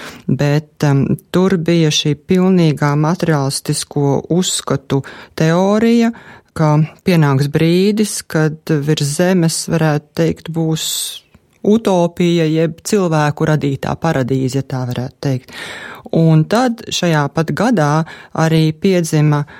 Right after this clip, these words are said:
Friedrichs Nīče. Nu, viņš gan tajā gadā neko neuzrakstīja, bet viņš nāca pasaulē un vēlāk savos darbos viņš ļoti popularizēja moderno ateismu, viņš izsmēja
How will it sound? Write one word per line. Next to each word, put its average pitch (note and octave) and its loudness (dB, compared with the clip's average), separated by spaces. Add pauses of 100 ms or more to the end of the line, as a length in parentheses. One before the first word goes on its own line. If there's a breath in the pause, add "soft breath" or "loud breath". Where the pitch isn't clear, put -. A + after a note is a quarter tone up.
(120)
Friedrichs - -2
Nīče. F#3 4 (140)
Nu, D#3+ 0
viņš D#3 -2
gan C#3+ -2
tajā D3+ -2
gadā D3+ 2
neko D3+ 0
neuzrakstīja, A3 0
bet - -8
viņš C#3+ -4
nāca D3 -2
pasaulē G3+ 0 (100)
un E3+ 2
vēlāk E3+ 0
savos C#3+ -2
darbos F#3 0 (440 loud breath)
viņš D#3 0 (240)
ļoti F3 2
popularizēja D3 0
moderno C#3+ 0
ateismu, G3+ 0
viņš D3 -6
izsmēja C#3+ 0